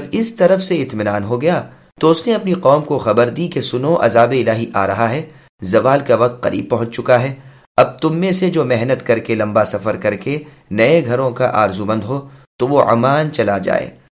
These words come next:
اور جو کھانے پینے کا شوقین ہو وہ بصرے چلا جائے، اور جو مزیدار کھجوریں باغات میں بیٹھ کر آزادی سے کھانا چاہتا ہو وہ مدینے چلا جائے۔"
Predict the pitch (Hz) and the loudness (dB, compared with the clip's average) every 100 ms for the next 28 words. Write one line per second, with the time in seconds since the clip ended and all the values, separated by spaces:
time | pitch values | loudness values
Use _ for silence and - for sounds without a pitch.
0 | _ - 113 113 120 - 123 143 143 123 | _ -2 0 2 0 2 0 2 -2 -2
1 | 123 139 127 113 - 98 131 139 143 147 | -2 -2 0 -2 0 -2 -2 -4 -2 -2
2 | - - _ - 123 131 131 131 160 127 | -6 -20 _ -4 0 4 4 4 0 -2
3 | 101 110 110 127 156 160 - _ _ _ | 0 0 2 0 0 -6 -18 _ _ _
4 | _ _ _ - 123 151 127 117 143 139 | _ _ _ 2 6 6 4 2 0 2
5 | 165 180 - 131 147 156 156 113 110 117 | 2 2 0 -2 0 0 2 2 2 2
6 | 143 143 135 110 123 123 139 123 104 104 | 2 0 -2 0 0 0 -2 0 0 2
7 | 127 156 175 151 - 123 131 123 117 107 | 0 0 -4 -6 -4 -4 -4 0 -2 0
8 | 123 117 143 127 110 101 101 104 98 107 | 0 0 0 0 -2 -4 -6 -4 -2 0
9 | 110 117 123 | 0 0 0